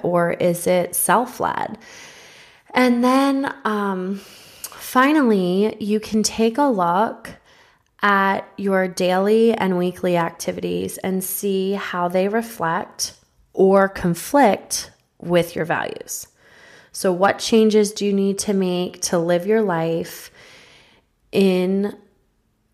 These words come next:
in alignment with your core values? So I just really, really can't stress that enough. Um, my husband and I,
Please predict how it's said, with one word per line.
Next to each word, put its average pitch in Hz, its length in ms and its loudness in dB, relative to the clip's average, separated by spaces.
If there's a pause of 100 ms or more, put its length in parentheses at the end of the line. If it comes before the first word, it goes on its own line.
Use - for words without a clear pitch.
(580)
in 202 500 4
alignment 180 920 2
with 180 440 2
your 165 200 4
core - 460 2
values? - 840 -6 (880)
So 240 520 2
I 226 120 2
just 262 260 -4
really, 247 640 0 (460)
really 226 320 4
can't - 340 -2
stress 175 640 2
that 170 260 4
enough. 185 640 0
Um, 175 540 -6 (100)
my 196 160 0
husband 202 500 2
and 214 160 4
I, 170 600 -2